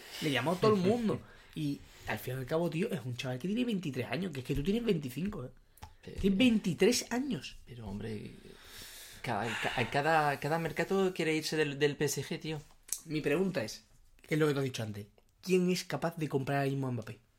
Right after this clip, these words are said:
Speaker 2: ¿Y quién quiero comprarle? Porque
Speaker 1: ¿Tú,
Speaker 2: para
Speaker 1: tú no crees que el Madrid quiere a Mbappé ahora mismo?
Speaker 2: ¿Para qué? ¿Para qué hacer, tío? Tú tienes un, un Mba-, un
Speaker 1: Pero,
Speaker 2: Benzema.
Speaker 1: pero,
Speaker 2: Es
Speaker 1: pese
Speaker 2: un,
Speaker 1: a,
Speaker 2: un
Speaker 1: pese a,
Speaker 2: jugador de
Speaker 1: pese a
Speaker 2: lo,
Speaker 1: ser
Speaker 2: de, de lo, de locura.
Speaker 1: Eso
Speaker 2: Hay
Speaker 1: te iba a
Speaker 2: que
Speaker 1: decir,
Speaker 2: decirlo.
Speaker 1: pese a ser un payaso, es uno de los mejores jugadores del mundo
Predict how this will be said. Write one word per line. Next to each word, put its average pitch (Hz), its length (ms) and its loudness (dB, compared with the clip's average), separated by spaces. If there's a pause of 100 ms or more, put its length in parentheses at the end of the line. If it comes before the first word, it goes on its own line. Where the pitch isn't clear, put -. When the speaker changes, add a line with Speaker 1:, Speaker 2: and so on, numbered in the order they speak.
(160)
Speaker 2:
¿Y 120 100 -2
quién 139 240 -4
quiero 147 300 -4 (180)
comprarle? 107 460 -6 (880)
Porque 127 240 -2
Speaker 1:
¿Tú, - 60 -2
Speaker 2:
para - 120 6
Speaker 1:
tú 240 60 8
no - 40 6
crees 233 140 4
que 233 60 -2
el 226 60 0
Madrid 226 220 2
quiere 233 120 0
a 220 60 2
Mbappé 220 180 2
ahora 220 100 0
mismo? 320 240 -4 (320)
Speaker 2:
¿Para 101 240 -4
qué? 120 160 -12 (1080)
¿Para 117 180 -2
qué 127 100 -4
hacer, 127 220 -4
tío? 135 180 -4
Tú 127 120 -6
tienes 120 180 -2
un, 120 80 0 (140)
un 113 100 -2 (160)
Mba-, 117 220 2
un 117 320 2
Speaker 1:
Pero, 110 180 4
Speaker 2:
Benzema. 131 480 2
Speaker 1:
pero, 113 260 -2 (300)
Speaker 2:
Es 127 160 2
Speaker 1:
pese 185 180 6
Speaker 2:
un, 170 60 4
Speaker 1:
a, 147 40 4
Speaker 2:
un 135 60 4
Speaker 1:
pese 139 60 6
a, 139 160 8
Speaker 2:
jugador 143 140 8
de 139 60 8
Speaker 1:
pese 127 100 8
a - 20 2
Speaker 2:
lo, - 80 -2
Speaker 1:
ser 123 180 6
Speaker 2:
de, 127 60 -2
de 123 80 6
lo, 120 120 4
de 110 140 2
locura. 98 420 0
Speaker 1:
Eso - 140 -6
Speaker 2:
Hay 107 60 0
Speaker 1:
te - 20 2
iba 160 100 4
a 175 40 6
Speaker 2:
que 151 40 6
Speaker 1:
decir, 123 180 2
Speaker 2:
decirlo. 175 120 4
Speaker 1:
pese 160 140 4
a 123 40 -4
ser 127 160 0
un 147 180 -2
payaso, 131 420 6
es 147 40 -2
uno 170 120 0
de 185 60 2
los 190 100 2
mejores 160 260 4
jugadores 180 340 8
del 160 120 6
mundo 196 400 0